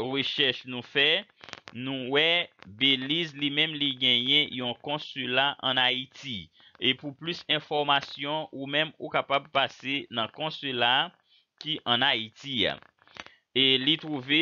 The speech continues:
l nan ri dè nim e wout de layewopò Ayiti, si mil san ven, Pòwoprens. Donk, moun ki an Repiblik Dominikèn yo tou, li genyen anbasad an Repiblik Dominikèn. Se sèlman w ale sou Gougèl,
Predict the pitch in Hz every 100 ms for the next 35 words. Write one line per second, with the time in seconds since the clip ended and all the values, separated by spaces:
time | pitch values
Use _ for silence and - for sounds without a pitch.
0 | 180 180 151 143 139 127 135 175 156 143
1 | 117 113 113 120 175 220 160 120 104 95
2 | 82 - _ _ _ _ 139 139 139 170
3 | 139 139 127 120 107 101 - 139 160 165
4 | - 123 123 117 113 - 143 156 165 165
5 | 151 - 170 156 147 131 123 - 113 90
6 | 104 131 151 - _ 180 147 107 98 107
7 | 87 80 - - _ _ - _ _ -
8 | 120 120 131 160 156 160 - 139 143 139
9 | 131 131 120 127 123 120 113 131 117 113
10 | 104 - 147 175 214 - - - 113 127
11 | 160 131 127 120 143 143 - 185 170 156
12 | 127 - 135 135 151 156 - 131 127 143
13 | 147 131 113 131 131 131 135 120 - 107
14 | 92 113 185 - 160 143 139 175 302 202
15 | 151 147 - 139 127 131 127 131 147 160